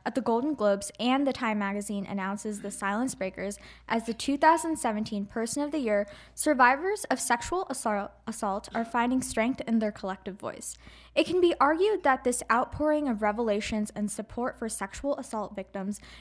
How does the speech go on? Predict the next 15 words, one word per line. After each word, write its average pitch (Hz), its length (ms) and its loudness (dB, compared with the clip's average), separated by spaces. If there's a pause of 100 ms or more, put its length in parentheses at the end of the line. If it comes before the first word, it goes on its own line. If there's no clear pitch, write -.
is 247 160 2
long 240 360 8
overdue. 214 580 0 (360)
In 285 160 4
nineteen 294 440 2
ninety-one, 220 680 2 (160)
Anita 277 360 6
Hill 208 460 -2 (220)
testified 269 640 4
against 208 480 -2
U 240 160 0
S 214 260 0
Supreme 269 460 -2
Court 240 280 -2
nominee 208 440 0